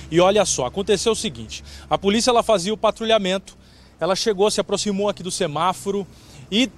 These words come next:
tinha um táxi parado. Dentro desse táxi, um passageiro que abaixou a cabeça, possivelmente aí pra não ser reconhecido pelos agentes. Os policiais, então, desconfiaram dessa atitude, abordaram o veículo.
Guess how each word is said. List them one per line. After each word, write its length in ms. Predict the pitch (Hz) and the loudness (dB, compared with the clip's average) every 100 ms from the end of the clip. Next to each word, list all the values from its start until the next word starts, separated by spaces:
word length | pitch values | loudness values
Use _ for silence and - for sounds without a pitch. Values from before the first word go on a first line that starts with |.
| - - - | -16 -20 -8
tinha 160 | 220 | -4
um 60 | 269 | -2
táxi 440 | - 202 - - | 2 2 2 -6
parado. 540 | 143 175 175 233 220 214 - - - 139 | -2 0 4 2 0 -10 -16 -20 -18 2
Dentro 340 | 226 285 254 | 4 4 0
desse 260 | 220 202 220 | -2 -2 0
táxi, 360 | 208 220 - | 2 2 -2
um 80 | 240 | -6
passageiro 600 | 214 240 - 220 196 240 | -2 0 2 0 0 -2
que 220 | - 269 - - - | -2 -2 -2 -14 -4
abaixou 420 | 240 247 240 254 | 0 2 2 0
a 40 | 240 | 0
cabeça, 520 | 262 208 233 - 262 - - - - - - - - - | 0 4 2 2 -6 -8 -18 -18 -18 -18 -18 -20 -16 -4
possivelmente 580 | 214 247 226 202 220 | -2 2 2 2 0
aí 60 | 214 | -2
pra 160 | 214 208 | 0 -2
não 140 | 202 | -2
ser 140 | - | -2
reconhecido 580 | 190 202 196 160 - 185 | -4 -2 -2 -2 -4 -6
pelos 300 | 185 185 170 | -4 -2 0
agentes. 600 | 175 127 123 117 - - - - - | 0 -2 -6 -12 -10 -10 -10 -18 -18
Os 60 | |
policiais, 540 | - 180 185 - 190 175 | -6 -2 2 4 2 2
então, 240 | 175 175 | -2 -2
desconfiaram 800 | 139 196 - 208 160 165 220 233 | -2 -4 0 -2 0 2 4 2
dessa 320 | 160 165 151 | -2 -2 -2
atitude, 680 | 180 - 165 196 247 208 247 - | -4 -4 -4 0 0 0 -4 2
abordaram 720 | 208 190 208 170 160 156 160 | 2 4 2 2 2 2 0
o 40 | |
veículo. 540 | 190 233 185 220 233 | -4 -2 -2 -2 -4